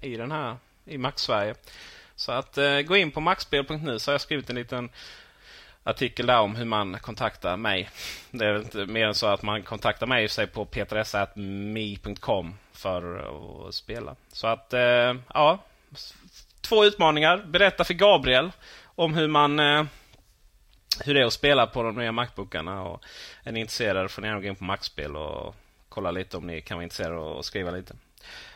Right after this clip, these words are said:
Men, eh, Gabriel, när vi ändå pratar spel, jag, jag är lite besviken på dig där. Alltså, jag försökte få dig att spela World of Warcraft.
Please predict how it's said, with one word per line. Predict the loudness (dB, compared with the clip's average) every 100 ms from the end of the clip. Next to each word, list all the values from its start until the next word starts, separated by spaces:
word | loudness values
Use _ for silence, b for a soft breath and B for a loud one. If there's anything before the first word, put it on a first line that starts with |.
| B
Men, | 2 4 4 4
eh, | 4 6 6 6 6
Gabriel, | 8 8 6
när | 6
vi | 4
ändå | 4
pratar | 2 2
spel, | 0 0 2 2 4
jag, | 6 8 8 6
jag | 6 4
är | 4
lite | 2 0
besviken | 0 2 4 2 2 -2 2
på |
dig | 4 6
där. | 4 4
Alltså, | 0 -2 -2
jag | -2
försökte | -2 -8 -8
få | -4 0
dig | 2
att | 0
spela | 0 0 0
World | 0 -2
of | -2
Warcraft. | -6 -6 -8 -10 -10 -20